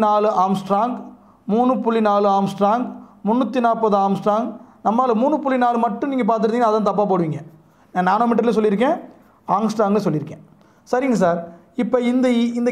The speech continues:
கேப்ல எத்தனை அந்த ஹைட்ரஜன் பிணைப்புகள் இருக்கும் அப்படின்னு பார்த்தீங்கன்னா, பத்து பிணைப்புகள் இருக்கும். பத்து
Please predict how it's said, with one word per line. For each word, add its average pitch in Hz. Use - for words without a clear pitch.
கேப்ல 226
எத்தனை 294
அந்த 226
ஹைட்ரஜன் 262
பிணைப்புகள் 233
இருக்கும் 208
அப்படின்னு 226
பார்த்தீங்கன்னா, 180
பத்து 220
பிணைப்புகள் 247
இருக்கும். -
பத்து 185